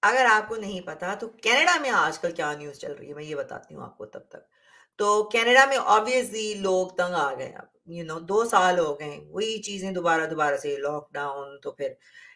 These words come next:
ये, तो फिर वो, you know। So, जो है ना, बहुत लोग थक गए। तो अभी क्या हुआ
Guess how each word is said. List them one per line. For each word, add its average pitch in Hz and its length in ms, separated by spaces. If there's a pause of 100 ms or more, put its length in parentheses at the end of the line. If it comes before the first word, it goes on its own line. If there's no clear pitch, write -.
(120)
ये, 170 460
तो 160 260
फिर 143 160
वो, 170 600
you 160 80
know। 175 260 (440)
So, 190 420 (1120)
जो 208 220
है 214 120
ना, 262 80
बहुत 240 300
लोग 233 400
थक 262 120
गए। 185 340
तो 185 60
अभी 233 720
क्या 208 160
हुआ 185 640